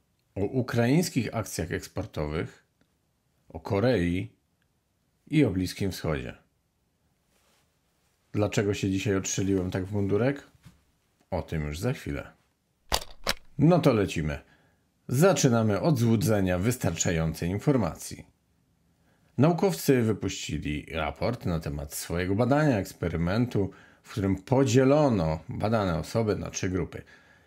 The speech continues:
Jednej z grup podsunięto informacje, które były pozytywne względem pewnej decyzji, drugiej oczywiście negatywne, trzeciej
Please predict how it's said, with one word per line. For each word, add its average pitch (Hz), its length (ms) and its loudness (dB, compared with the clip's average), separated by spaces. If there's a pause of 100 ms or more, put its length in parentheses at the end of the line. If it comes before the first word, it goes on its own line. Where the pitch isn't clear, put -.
(180)
Jednej 110 520 4
z 90 60 -2
grup 90 320 -6
podsunięto 87 640 -4
informacje, 82 880 -4 (380)
które 92 340 -2
były 82 340 0 (540)
pozytywne 110 800 0
względem 85 460 -2
pewnej 85 280 -4
decyzji, 95 720 -2
drugiej 101 500 2
oczywiście 82 480 -6
negatywne, 113 520 0
trzeciej 85 420 -4